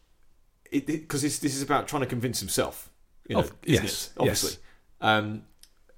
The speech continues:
Speaker 1: he, he, yeah, he's desperate to find enough excuses to go, "I haven't been duped, I haven't been duped, I haven't been duped." He thinks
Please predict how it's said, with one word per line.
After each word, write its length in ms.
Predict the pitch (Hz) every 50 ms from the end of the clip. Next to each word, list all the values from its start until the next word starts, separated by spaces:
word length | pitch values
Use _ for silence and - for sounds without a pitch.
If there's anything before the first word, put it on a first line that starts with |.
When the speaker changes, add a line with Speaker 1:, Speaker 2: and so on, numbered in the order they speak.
| - - -
Speaker 1:
he, 200 | 120 120 120 101
he, 200 | 110 107 113 113
yeah, 60 | 101
he's 280 | 90 90 - - 110 -
desperate 960 | - - - - 147 135 131 - - - - 113 95 - - - - - - _ _ _ _ _
to 100 | - -
find 460 | 107 - - - 120 117 117 117 110 110
enough 280 | 104 107 104 101 -
excuses 580 | - - - - - 104 92 85 - 98 - -
to 80 | - -
go, 300 | 98 85 80 78 76 76 - - - - - _ -
"I 100 | - 82
haven't 280 | 80 95 92 82 90 85
been 120 | 85 82
duped, 320 | - - 78 73 - -
I 60 | - 78
haven't 240 | 80 76 73 80
been 120 | 78 73 73
duped, 280 | 76 80 71 - -
I 60 | - 76
haven't 140 | 76 78
been 100 | - 73
duped." 240 | - 71 - - - - - - - - _ _ - - - - - - - _ _ _ - - - - -
He 240 | - - 123 131 131
thinks 760 | 123 - - 190 - 202 - - - - - - - -